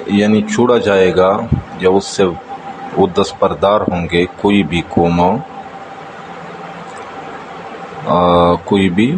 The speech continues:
قوم۔ اس کو میں دوبارہ ٹرانسلیٹ کرتا ہوں۔ And it shall be open to any community at any time،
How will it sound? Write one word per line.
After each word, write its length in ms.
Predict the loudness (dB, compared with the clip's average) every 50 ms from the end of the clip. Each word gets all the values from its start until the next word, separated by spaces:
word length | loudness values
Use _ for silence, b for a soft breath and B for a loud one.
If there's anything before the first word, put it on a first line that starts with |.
| -4 -6 -4 -2
قوم۔ 240 | 0 2 2 2 0 0
اس 140 | 0 0 0
کو 100 | 0 0
میں 200 | 2 2 2 2
دوبارہ 440 | 2 2 0 2 2 2 2 2 0
ٹرانسلیٹ 540 | 0 0 -2 -2 -2 -2 -2 0 0 0 0
کرتا 320 | 0 0 0 2 2 0
ہوں۔ 220 | 0 2 0 -2 -2 -4 -6 -10 -12 -12 -12 -14 -16 -18 -18 -18 -18 -18 -18 -18 -18 -18 -18 -18 -18 -18 -18 -18 -16 -16 -16 -14 -14 -14 -14 -14 -14 -14 -14 -14 -14 -14 -14 -14 -14 -8 -2 0
And 60 | 2
it 260 | 2 4 4 4 4 4
shall 380 | 2 0 0 2 2 2 2
be 260 | 2 4 4 4 2
open 240 | 2 2 0 0 0 2
to 160 | 2 2 2 4 4
any 160 | 4 4 4 4 2
community 760 | 2 2 4 4 4 4 4 2 2 0 0 0 2 2 0
at 300 | 0 0 -2 0 2 4
any 300 | 4 4 4 2 0 0
time، 240 | 0 0 0 -2